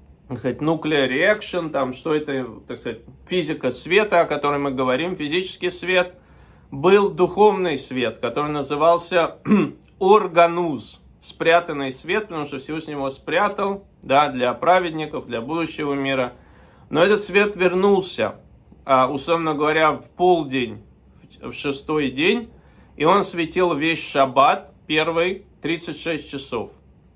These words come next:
И Ханука символизирует этот органуз, этот спрятанный свет. И мудрецы говорят, что когда Аарон зажигал минору, это не просто, он, как мудрецы говорят, «Зачем Всевышнему нужен свет?»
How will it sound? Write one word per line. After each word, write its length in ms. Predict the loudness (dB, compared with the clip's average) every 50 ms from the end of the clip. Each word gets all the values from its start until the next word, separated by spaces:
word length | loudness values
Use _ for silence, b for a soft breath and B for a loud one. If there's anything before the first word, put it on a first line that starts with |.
| _ _ _ _ _ _ _ _ -20 -20 -20 _ _ _ _ -12 -6
И 120 | -4 -4
Ханука 440 | 0 4 4 4 4 2 0 -4 -4
символизирует 720 | -4 -4 -4 -2 -2 -2 -2 -2 -2 0 0 0 0 0
этот 260 | -2 -2 -2 -4 -4
органуз, 720 | -2 0 0 0 2 2 0 0 2 0 -2 -4 -4 -6 -8
этот 260 | -10 -8 -10 -10 -12
спрятанный 680 | -14 -10 -4 0 2 2 2 2 0 -4 -6 -6 -6 -8
свет. 520 | -8 -12 -12 -8 -4 -2 -2 -2 -2 -6 -14 _ b b b b b b b b b b b b b b
И 120 | b -2
мудрецы 420 | 0 0 0 -2 -2 -4 -4 -4 0
говорят, 260 | 4 6 6 6 4
что 160 | 0 -4 -4
когда 440 | -4 -4 -2 2 4 4 6 6 4
Аарон 260 | 4 2 0 0 -2
зажигал 480 | -4 -8 -8 -8 -6 0 2 2 2 2
минору, 540 | 0 -4 -4 -2 -2 -2 -2 -2 -2 -2 -2
это 180 | -2 -2 -4
не 160 | -6 -6 -8
просто, 440 | -8 -6 -4 -4 -4 -4 -4 -6 -6
он, 380 | -6 -4 -4 -4 -4 -6 -6 -6
как 160 | -8 -8 -6
мудрецы 240 | -8 -8 -8 -8 -8
говорят, 220 | -6 -6 -6 -4
«Зачем 320 | -6 -8 -6 -4 -4 -6 -6
Всевышнему 560 | -6 -8 -6 -6 -6 -6 -6 -6 -6 -4 -4
нужен 320 | -4 -4 -6 -6 -8 -8
свет?» 420 | -10 -12 -10 -8 -8 -8 -8 -10